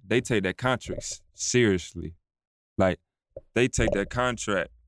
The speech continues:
as serious as you can take it. So if I say I have an advance for ten thousand dollars, I know they gonna give it to me. But now this is the problem. Now if the song's al-, now you saying if the song's already out. So when the song's already out,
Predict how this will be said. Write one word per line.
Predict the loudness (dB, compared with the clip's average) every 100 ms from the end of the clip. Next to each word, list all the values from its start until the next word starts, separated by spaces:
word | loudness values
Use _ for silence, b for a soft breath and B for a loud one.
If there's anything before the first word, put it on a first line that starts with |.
| _
as | -6 -2
serious | 0 2 2 0
as | -2
you | -2
can | -4
take | 0 0 -2
it. | -4
So | 0 2
if | 4
I | 4
say | 4 4
I | 6
have | 4 4
an | 2
advance | 2 2 2 -2 -10 -20 _ _ _ _ _ _ _ _ _ _ _ _ _ _ _
for | -4
ten | 0 0 2
thousand | 4 4 4
dollars, | 4 4 0 -8 _ _ _ _ _ _ -4
I | 0
know | 2 2
they | 2
gonna | 0 0
give | 0
it | 0
to | -4
me. | -6 -6 _ _ -2
But | 2
now | 4
this | 2
is | -2
the |
problem. | -4 -2 -2 -4 -16 _ _ -4
Now | -2
if | -2
the |
song's | 0 4 6 6
al-, | 6 4
now | 4 4
you | 4
saying | 2
if | 2
the | 0
song's | 0 4 4 4
already | 4 4 4
out. | 4 2 _ _ _ _ _ _ _ 2
So | 4 4
when | 2 0
the |
song's | 2 2 4 4
already | 4 6 6 6
out, | 4